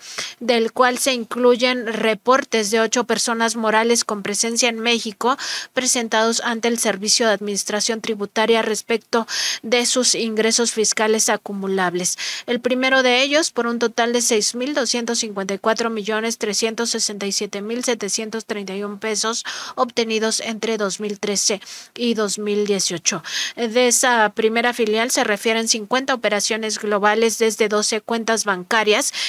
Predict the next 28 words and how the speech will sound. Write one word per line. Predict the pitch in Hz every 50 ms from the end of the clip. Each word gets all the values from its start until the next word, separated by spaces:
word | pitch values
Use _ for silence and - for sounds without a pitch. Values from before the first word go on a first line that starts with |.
| - - _
que | - 277 269
se | - 302 277 -
conectan | - 240 226 220 226 233 226 - - 233 226 220
con | - 254 262 277 269
personas | 269 247 - - - 226 220 208 202 202 -
físicas, | - 226 226 208 - 226 - - 233 240 233
morales | 254 233 202 202 202 202 208 220 226 233 - -
y | 247 233
una | 226 226 226 220 214
cuenta | - 226 220 220 220 214
adicional. | 208 202 185 - - 208 196 202 208 226 294 311 - - - - - - -
Quince | - - 254 247 226 269
de | 262 247 220
las | 208 202 196 220
operaciones | 202 202 214 208 208 202 - 233 220 226 240 233 233
fueron | - - 247 240 240 240 240
desde | 240 240 240 233 233 262 262 247 -
y | 247 220 214
hacia | 208 214 226 - - 240 214
Estados | - - 202 190 - - 220 226 226 226 -
Unidos, | 220 202 202 208 220 226 240 269 - - - - - - - -
incluidas | - 285 269 254 - 254 240 233 226 226 233 226 226 -
importaciones | 240 220 202 220 214 220 - 208 202 - 226 214 214 214 208 -
y | 214
exportaciones | 196 - - - 202 196 - 196 196 - - 233 220 226 240 247 - -
en | - 233 233 233
el | 233 226 226
periodo | 220 - 208 202 202 208 214 214 220 220